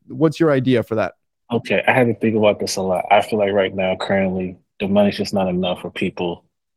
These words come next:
Speaker 2: to
Speaker 1: Mm.
Speaker 2: wanna really play or take it seriously. So, what if you either, I would say this is kinda on the, the higher side, is you kinda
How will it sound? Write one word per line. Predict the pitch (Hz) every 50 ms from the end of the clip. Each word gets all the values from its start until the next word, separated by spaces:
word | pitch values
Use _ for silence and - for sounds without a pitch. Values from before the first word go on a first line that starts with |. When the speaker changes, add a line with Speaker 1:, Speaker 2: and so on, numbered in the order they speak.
| _ _ - 110
Speaker 2:
to | 107 113
Speaker 1:
Mm. | 107 107
Speaker 2:
wanna | 107 104 98 95
really | 92 98 95 95 92 -
play | - - 104 98
or | 95 95
take | - - 92 87
it | - -
seriously. | - - - 95 92 - - - 107
So, | - - - - - 123 113 95 - - - _ _ _ _ _ _ _ _ _
what | - 214 98 233 254 - - _ _
if | - 127 110 90 - - - - - - - _ _ _ _ _ 180
you | 113 107 107
either, | 104 107 110 95 104 92 95 95 95 - _ _
I | - 110 123
would | 139 139
say | - 135 117
this | 107 117 113 -
is |
kinda | - - 120 110 110
on | 101 101 101 95
the, | 95 92 92 90 82 -
the | - 95 92 - - _ _ _ _ _ -
higher | - - - - 120 123 131 131
side, | - - 135 131 135 139 131 -
is | 113 104 95 104
you | 104 101
kinda | - - 110 101 92